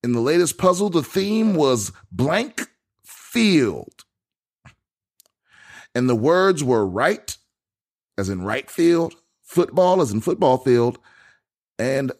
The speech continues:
left, as in left field, and Sally, as in Sally Field. So right, football, left, and Sally, right? Uh, but when Shaw solved, she said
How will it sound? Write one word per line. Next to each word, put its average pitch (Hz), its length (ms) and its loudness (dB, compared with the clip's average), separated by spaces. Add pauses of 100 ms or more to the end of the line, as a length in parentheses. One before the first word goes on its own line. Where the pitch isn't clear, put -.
left, 104 540 0
as 98 200 -2
in 101 180 -6
left 135 240 -2
field, - 480 -18 (840)
and 90 200 -8
Sally, - 760 0 (840)
as 104 200 -2
in 139 140 -2
Sally 175 460 2
Field. 58 520 -12 (100)
So - 160 -12
right, 160 340 0 (100)
football, 147 520 0
left, 131 380 -4
and 92 100 -8
Sally, 82 460 -4
right? 113 240 -2 (1900)
Uh, 131 380 4
but 127 160 -2
when 131 220 -2
Shaw 175 720 2 (120)
solved, 139 960 0 (100)
she - 520 -4
said 117 680 0